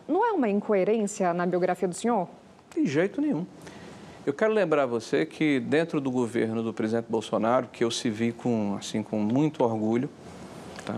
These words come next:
Speaker 2: Acho que tive a oportunidade de servir ao meu país e isso me honrou extraordinariamente. Eu convivi com o ministro Paulo Guedes e ele, sem dúvida nenhuma, é um dos maiores e melhores economistas que o Brasil tem.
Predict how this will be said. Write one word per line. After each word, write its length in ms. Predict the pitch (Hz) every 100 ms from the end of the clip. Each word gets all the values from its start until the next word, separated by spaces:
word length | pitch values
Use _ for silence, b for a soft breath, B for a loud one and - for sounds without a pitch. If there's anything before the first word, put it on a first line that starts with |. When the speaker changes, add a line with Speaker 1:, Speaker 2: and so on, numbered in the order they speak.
| 110
Speaker 2:
Acho 160 | -
que 280 | - 117 113 -
tive 180 | - 131
a 60 | 123
oportunidade 680 | - 113 127 117 113 113
de 80 | 113
servir 480 | - - 131 113 139
ao 80 | 139
meu 160 | 127
país 480 | 113 107 107 123 117
e 320 | 113 110 101 104
isso 220 | - 127
me 60 |
honrou 400 | 120 113 113 127
extraordinariamente. 1000 | 117 - 120 117 113 110 107 107 107 - B B B B B B B B
Eu 80 | -
convivi 540 | - 160 151 120 139 147
com 540 | - 160 151 139 127
o 60 | 131
ministro 380 | 135 120 117 -
Paulo 200 | 113 107
Guedes 480 | 107 135 - - -
e 100 | 127
ele, 360 | 120 131 165 151
sem 240 | - 139
dúvida 260 | 131 131 127
nenhuma, 220 | 123 135
é 20 |
um 60 | 147
dos 120 | 135
maiores 560 | 139 135 143 165 160 151
e 40 |
melhores 420 | 156 131 135 135
economistas 560 | 135 156 147 131 131 143
que 60 |
o 20 | 139
Brasil 340 | 139 127 147
tem. 280 | - 127